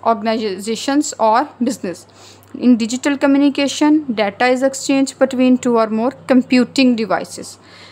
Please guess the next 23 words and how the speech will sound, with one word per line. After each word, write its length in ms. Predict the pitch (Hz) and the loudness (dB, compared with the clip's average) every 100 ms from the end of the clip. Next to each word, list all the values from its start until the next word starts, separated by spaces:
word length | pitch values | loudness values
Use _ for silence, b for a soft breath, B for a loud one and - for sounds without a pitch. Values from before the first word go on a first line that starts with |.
| B | B
अगर 280 | 233 233 269 | -2 4 2
data 460 | 214 226 208 - | 2 -2 0 0
आपका 640 | 285 - 226 214 - 226 226 | 0 2 0 0 -2 0 0
दो 320 | 196 226 277 | -2 -2 -2
या 160 | 277 | -2
दो 140 | 262 226 | -4 -4
से 140 | 247 | -6
ज़्यादा 340 | 220 208 202 240 | -4 -2 -2 -2
computing 640 | 247 226 247 254 320 294 | -2 -2 -2 0 4 4
डि-, 160 | 277 240 | 2 -4
devices 680 | - 208 202 220 226 311 285 | -8 -8 -2 0 0 -2 -4
के 100 | 294 | -2
दरमियान 380 | 247 240 226 220 | -2 0 -2 -2
में 100 | 220 | -4
exchange 420 | - 233 220 208 | -6 -6 -4 -4
हो 120 | 220 | -4
रहा, 140 | 208 208 | -2 -2
तो 120 | 226 | -2
हम 160 | 220 220 | -2 -2
इसको 200 | - 214 | -4 -4
कह 220 | 214 202 | 0 0
रहे 160 | 208 | 0
हैं 120 | 240 | -2